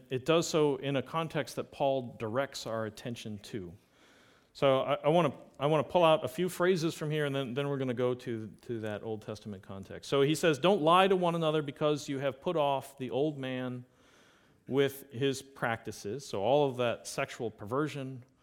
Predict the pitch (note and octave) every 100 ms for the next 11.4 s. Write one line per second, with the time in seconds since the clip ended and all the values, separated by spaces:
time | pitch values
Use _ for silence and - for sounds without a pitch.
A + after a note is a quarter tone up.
0 | _ - C3+ C#3 C#3+ C#3+ D3 C3+ C3+ A2+
1 | G2+ A#2 C#3+ C3 - - D#3 D3+ D3+ C#3
2 | - C3+ B2+ A2+ G#2+ G#2+ A2+ B2 B2+ -
3 | B2+ A#2 A2+ B2+ B2+ B2+ A#2+ C#3+ D3 C3+
4 | C3+ C#3+ - C#3+ C#3+ C3 B2 A#2+ B2+ B2
5 | B2 A#2+ B2 B2 C3+ A#2+ C3+ D#3 D3+ -
6 | C#3+ C#3 C3 - B2+ A#2 A2+ A2 G#2+ C3
7 | A2+ G2+ F#2+ F2+ F#2 _ - _ B2 -
8 | - D3 C3 B2+ A#2+ A#2 - A2 F#2 E2+
9 | G2+ - _ _ _ _ - G#2+ - E3+
10 | E3+ C3 C3 C3 B2+ A#2 A#2 D3 D#3+ B2+
11 | B2 A#2+ A#2 A#2+